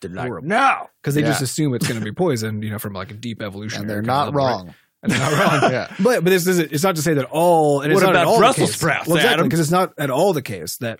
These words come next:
Speaker 2: all bitter things are actually toxic.
Speaker 1: Okay.
Speaker 2: Not even close.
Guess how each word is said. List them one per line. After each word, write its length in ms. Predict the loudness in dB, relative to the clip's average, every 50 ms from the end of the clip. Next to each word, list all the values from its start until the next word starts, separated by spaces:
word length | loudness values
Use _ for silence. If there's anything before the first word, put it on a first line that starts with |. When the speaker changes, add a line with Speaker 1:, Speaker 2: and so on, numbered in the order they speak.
| _ -8
Speaker 2:
all 540 | -6 -4 -4 -2 -2 -2 -2 -4 -4 -8 _ _ _ _ _ -20 -12 -8
bitter 240 | -6 -4 -4 -4 -4
things 320 | -6 -8 -10 -10 -10 -10
are 100 | -10 -10
actually 400 | -8 -8 -10 -10 -10 -12 -14 -16 -18 _ -12
toxic. 500 | -8 -8 -8 -8 -10 -14 -16 -16 -14 -12
Speaker 1:
Okay. 260 | -10 -8 -6 -8 -8 -8 _ -8
Speaker 2:
Not 160 | -8 -6 -6
even 160 | -6 -8 -10
close. 460 | -10 -8 -8 -8 -8 -8 -12 -12 -14